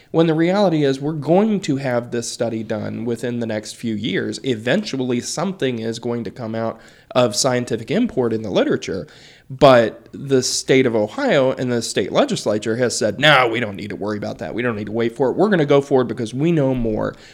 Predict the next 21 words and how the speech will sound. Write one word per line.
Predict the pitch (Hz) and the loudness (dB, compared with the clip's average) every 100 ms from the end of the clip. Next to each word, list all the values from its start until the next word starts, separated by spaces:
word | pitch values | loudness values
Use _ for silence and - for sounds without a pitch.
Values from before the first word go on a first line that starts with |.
| - | -6
We | 113 175 190 | 0 0 2
are | 156 123 | 2 2
better | 107 120 131 170 185 | 0 -4 4 6 6
than | 185 180 | 6 4
the | |
doctors. | 151 131 135 139 127 | 0 -2 -2 -2 -2
We're | 123 113 | -2 -4
better | 110 123 143 | 4 6 6
than | 139 | 6
the | 143 | 2
scientists. | 143 127 120 117 117 110 - - - - | -2 -2 -2 -2 -4 -4 -12 -20 -20 -6
We | 117 160 170 | 0 2 2
who | 160 151 | 2 0
have | 135 120 120 | 0 -2 -2
been | 117 | -4
elected | 113 117 - 113 | -2 -2 -4 -8
in | |
this | 110 107 | -6 -8
place | - 107 104 104 - | -4 -2 0 -4 -6
as | 113 107 | -10 -6
legislators | 82 277 175 - 113 117 | -4 -4 -4 -2 0 0